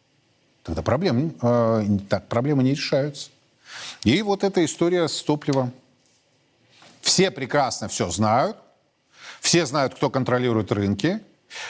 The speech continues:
Прав, а, э,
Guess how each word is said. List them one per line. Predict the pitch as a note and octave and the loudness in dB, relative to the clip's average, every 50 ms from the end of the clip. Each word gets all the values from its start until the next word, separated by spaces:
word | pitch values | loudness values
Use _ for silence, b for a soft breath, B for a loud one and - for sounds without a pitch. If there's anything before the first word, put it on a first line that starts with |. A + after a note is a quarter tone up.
| B B | B B
Прав, | - D3+ E3 E3 D3 A#2+ - - - | -2 0 0 0 0 -2 -6 -4 0
а, | C3+ C3 C3 C3 B2+ B2+ B2 A#2+ A#2+ A#2 A#2 A2+ A2+ A2+ | 2 2 4 4 4 4 4 4 4 4 4 4 2 0
э, | A2+ A2+ G#2 G#2 A2 A#2 A#2 A#2 A#2 A2+ A2+ A2+ A2+ A2 A2 A2 G#2+ G#2+ G#2 G#2 G2+ G2 F#2+ F#2+ F#2+ F#2 F#2 F2+ - - - - - - - - | -2 -4 -6 -2 0 2 2 2 2 2 2 2 2 2 2 2 2 2 2 2 2 0 0 -2 -2 -4 -4 -6 -8 -10 -12 -12 -12 -14 -14 -18